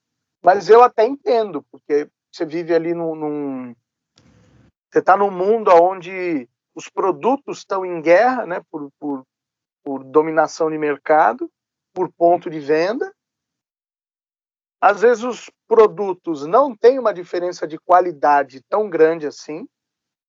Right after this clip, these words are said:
né? Quantos produtos você fala, "Bicho, tem esse aqui, tem esse, é tudo a mesma merda, esse aqui tá mais barato, eu vou levar esse."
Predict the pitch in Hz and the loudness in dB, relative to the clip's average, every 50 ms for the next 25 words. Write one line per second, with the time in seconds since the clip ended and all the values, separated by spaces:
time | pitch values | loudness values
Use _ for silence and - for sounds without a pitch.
0 | _ _ _ _ _ _ _ _ _ _ - 135 156 190 - - _ _ _ _ | _ _ _ _ _ _ _ _ _ _ -4 -4 -2 -2 -4 -8 _ _ _ _
1 | _ 202 254 294 - - - 277 240 220 220 214 214 - 208 190 180 - 196 185 | _ 2 2 2 2 -2 2 2 2 4 2 0 -2 -2 -4 -6 -4 -2 0 2
2 | 180 175 170 165 226 247 208 - - - - 143 - _ - 202 214 208 196 214 | 2 2 0 -2 -6 -8 -8 -10 -12 -16 -20 -20 -16 _ -10 -8 -8 0 2 2
3 | 262 277 - - 254 202 175 - 262 285 - - 311 269 214 190 190 175 147 - | 2 2 0 -2 -2 -2 -2 -6 -10 -12 -10 -8 -6 -4 -2 0 0 0 -2 -2
4 | - 220 226 208 175 - _ - 381 359 320 269 277 311 247 208 175 175 175 160 | -2 -2 0 0 0 -2 _ -8 -6 -4 -4 -2 0 0 2 2 2 2 2 2
5 | 147 151 151 - 214 185 - 240 - - 127 120 127 123 127 131 - 160 160 156 | 0 -2 -4 -4 -6 -8 -8 -8 -6 -4 -2 -2 0 2 2 4 6 6 4 4
6 | - - 143 143 170 226 269 302 320 - - 165 165 - - - - | 2 0 -6 -8 -8 -8 -8 -8 -8 -8 -8 -8 -8 -10 -14 -20 -20